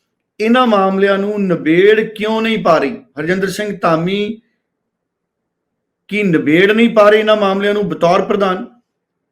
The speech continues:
ਜਦ ਕਿ ਉਹ ਸਮਰੱਥ ਨੇ ਇਹਨਾਂ ਮਾਮਲਿਆਂ ਨੂੰ ਨਿਬੇੜਨ ਦੇ ਲਈ। ਸੋ ਹਰਜਿੰਦਰ ਸਿੰਘ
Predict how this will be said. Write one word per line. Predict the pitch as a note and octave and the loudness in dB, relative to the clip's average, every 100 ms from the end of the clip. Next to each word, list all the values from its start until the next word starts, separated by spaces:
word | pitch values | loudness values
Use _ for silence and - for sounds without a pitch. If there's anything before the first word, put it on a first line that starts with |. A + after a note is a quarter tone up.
| _ _ _ _ - | _ _ _ _ -2
ਜਦ | C#3+ E3+ | 0 0
ਕਿ | E3+ A3 | 0 0
ਉਹ | G3+ | 0
ਸਮਰੱਥ | - E3+ E3 A3+ A3+ | -2 -2 2 2 2
ਨੇ | A3+ | 0
ਇਹਨਾਂ | A3+ A3 | 2 0
ਮਾਮਲਿਆਂ | G3+ F#3 F3+ F#3 | 0 -2 -2 -4
ਨੂੰ | F#3 | -4
ਨਿਬੇੜਨ | E3 E3 E3+ | -2 0 0
ਦੇ | D#3 | 0
ਲਈ। | C#3 A#2 - _ _ _ _ - | -4 -8 -14 _ _ _ _ -2
ਸੋ | A3+ - - _ | -2 -2 -12 _
ਹਰਜਿੰਦਰ | D3+ F3 G3 | -6 -2 -2
ਸਿੰਘ | F#3+ | -2